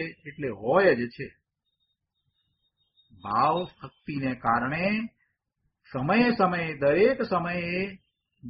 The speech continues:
આત્મામાં નિર્મળ પર્યાય થાય જ છે. શું કહ્યું? કે કોઈ ગુણ છે તો તેનું કાર્ય પણ હોય ને. એટલે અહીંયા આ ભાવ નામનો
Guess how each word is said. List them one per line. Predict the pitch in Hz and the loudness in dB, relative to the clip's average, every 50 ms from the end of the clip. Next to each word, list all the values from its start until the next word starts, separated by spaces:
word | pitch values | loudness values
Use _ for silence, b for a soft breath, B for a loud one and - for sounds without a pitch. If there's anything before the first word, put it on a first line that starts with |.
| 117 135 131 - _ - 135 | -18 -18 -20 -20 _ -6 -4
આત્મામાં | 131 131 - - 160 165 170 175 180 185 185 175 170 170 175 180 190 190 151 123 | -4 -4 -4 -4 -4 0 2 2 4 4 4 2 2 2 2 2 2 0 0 -2
નિર્મળ | 123 127 131 135 143 160 202 220 226 | -2 -2 -2 -2 0 2 2 2 2
પર્યાય | - 185 170 156 160 160 156 156 165 165 - - - | 0 -2 -4 -2 0 2 2 2 2 0 -6 -10 -6
થાય | - 131 139 175 214 208 190 | -2 0 2 2 2 2 0
જ | - 117 | 0 -4
છે. | _ - - 120 - - _ _ _ _ _ _ _ _ _ _ _ _ _ _ _ _ _ _ _ _ _ _ _ _ _ _ _ _ | _ -20 -18 -18 -18 -18 _ _ _ _ _ _ _ _ _ _ _ _ _ _ _ _ _ _ _ _ _ _ _ _ _ _ _ _
શું | - - 170 180 | -10 -8 -4 2
કહ્યું? | 180 180 175 175 180 190 - _ _ _ _ _ _ _ _ _ _ _ _ _ _ _ - | 4 6 6 4 2 -4 -8 _ _ _ _ _ _ _ _ _ _ _ _ _ _ _ -10
કે | 151 147 - _ | -10 -10 -8 _
કોઈ | - 165 196 226 240 | 4 8 8 8 8
ગુણ | 196 156 151 180 220 254 262 240 | 6 2 0 0 2 2 2 2
છે | - - 220 226 233 240 240 240 - _ _ _ _ _ _ - | 4 6 8 8 8 6 4 -2 -8 _ _ _ _ _ _ -4
તો | 226 | -4
તેનું | 226 - 190 190 202 220 202 | 0 0 0 0 0 -2 0
કાર્ય | - 160 - 156 175 180 | 2 4 4 6 6 4
પણ | 180 202 190 | 4 4 2
હોય | 170 151 143 165 208 262 | 2 4 4 4 6 6
ને. | 277 220 117 - - - _ _ _ _ _ _ - | 4 2 0 -4 -10 -18 _ _ _ _ _ _ -14
એટલે | 147 - - 190 | -10 -6 -4 -4
અહીંયા | 185 175 160 160 170 190 214 196 165 170 190 220 220 - - | -4 -4 -4 -2 0 2 4 6 6 6 4 2 0 -2 -4
આ | - 170 185 190 - - | -2 0 0 0 -2 -4
ભાવ | - 104 120 147 185 190 196 202 240 - _ _ _ _ _ _ _ - | -6 0 4 6 6 6 6 4 0 -6 _ _ _ _ _ _ _ -2
નામનો | 131 139 147 160 170 170 180 | 0 0 0 0 0 -2 -2